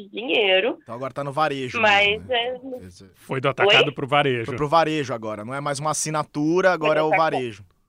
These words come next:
Speaker 1: Exatamente, tô esperando, ele ainda tá desempregado. Ma-, e eu tô esperando ele <laughs> arranjar um emprego pra me bancar mais.
Speaker 3: É tipo, é tipo
Speaker 1: Mas
Speaker 3: comprar cigarro picado na banca. Ele não compra mais o
Speaker 2: Isso, é,
Speaker 3: maço, ele
Speaker 2: exato.
Speaker 3: compra picado.
Speaker 1: <laughs> É, mas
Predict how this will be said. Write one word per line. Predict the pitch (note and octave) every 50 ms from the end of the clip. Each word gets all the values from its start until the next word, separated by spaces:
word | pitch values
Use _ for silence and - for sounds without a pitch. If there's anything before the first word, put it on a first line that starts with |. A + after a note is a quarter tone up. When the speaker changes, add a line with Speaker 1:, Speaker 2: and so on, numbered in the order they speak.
| _ _ _ _ _ _ _ _ -
Speaker 1:
Exatamente, | - G3 G3+ G3 F3+ F3+ G3+ G3+ - - -
tô | G3+
esperando, | F#3 F#3 - - A3 G#3 G#3 G#3 G#3 G#3+
ele | A#3 A3 G#3+ G#3+ G#3 A3
ainda | A3 A3 A#3 B3+
tá | B3+ B3+ B3
desempregado. | B3 B3+ C#4+ D4 D#4 - D#4+ D4 A#3+ A3 G#3 G#3+ A3 B3+ D4+ - - - - - - - _ -
Ma-, | - C4 C4 - -
e | - A#3 B3 B3+ B3+ B3+ B3+ B3+ B3 B3 B3+ B3 B3 B3
eu | B3 A#3+
tô | B3
esperando | B3 - B3 A#3+ A#3+ A#3+ B3
ele | B3 - - - -
<laughs> | D#4 E4 E4+ D#4 A#3+ -
arranjar | A3+ A3+ A#3+ D#4 F4+ C4 C4+ - B3+ A3 A3+
um | B3
emprego | C4+ C4+ B3 A3 A3+ C4
pra | - B3 A#3+
me | A#3+ A#3 A#3
bancar | A#3+ B3 A#3+ B3 - C#4 G#3 G#3
mais. | - - F#3+ - - _ _ _ _ -
Speaker 3:
É | -
tipo, | - - A#3+ D3+ - E3+ - - D3 - -
é | G#3+ E3
tipo | A3 A3 G#3
Speaker 1:
Mas | G#3+ G#3+
Speaker 3:
comprar | G#3+ G3 - - F3+ F3+
cigarro | A3 G#3+ G#3 D#3+ E3 D3+ C#3+ F3
picado | - - D#3+ - - C#3+ D#3 D3+ D3
na | D3 D3+ D3+
banca. | C#3+ C#3 B2 A#2 A2+ G#2+ A2 G#2+ G#2+ - _ _ _ _
Ele | - C3 C3+
não | D3+ D3+
compra | C3 D#3 D3 B2+ - C3+
mais | C3+ C3+ C3+ C3
o | C#3
Speaker 2:
Isso, | B2+ B2
é, | A#2
Speaker 3:
maço, | A#2 - G#2
ele | G#2 A2
Speaker 2:
exato. | A2 A#2 A2
Speaker 3:
compra | - A#2+ A#2+ - A#2+
picado. | A2+ - - - - C3+ - G#2+ - D#4+
Speaker 1:
<laughs> | D4 D4 F4 B4 - F4 E4+ B4 F#4+ D4+ - - _ _ _ - -
É, | - B3 A#3+ A3+ A3+ G#3+ B3 C#4+ D4+ - -
mas | D4+ D4